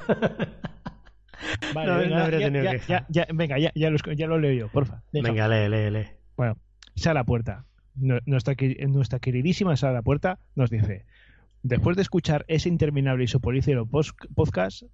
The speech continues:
Speaker 2: no me queda más remedio que comentar un par de cosas. Valoráis series con solo ver un simple piloto,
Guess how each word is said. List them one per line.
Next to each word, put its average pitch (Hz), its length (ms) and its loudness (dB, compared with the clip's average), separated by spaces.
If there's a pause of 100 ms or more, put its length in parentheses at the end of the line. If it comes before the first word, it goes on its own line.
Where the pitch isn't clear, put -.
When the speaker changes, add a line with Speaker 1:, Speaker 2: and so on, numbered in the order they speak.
(100)
Speaker 2:
no 143 140 2
me 156 120 2
queda 135 200 0
más 147 160 0
remedio 165 340 0
que 143 120 -4
comentar 123 340 0
un 143 100 4
par 127 140 -2
de 113 80 -6
cosas. - 400 -14 (560)
Valoráis 135 520 2
series 185 360 -2
con 117 280 -2
solo 139 200 0
ver 135 160 -2
un 143 100 0
simple 156 320 0
piloto, 104 460 -8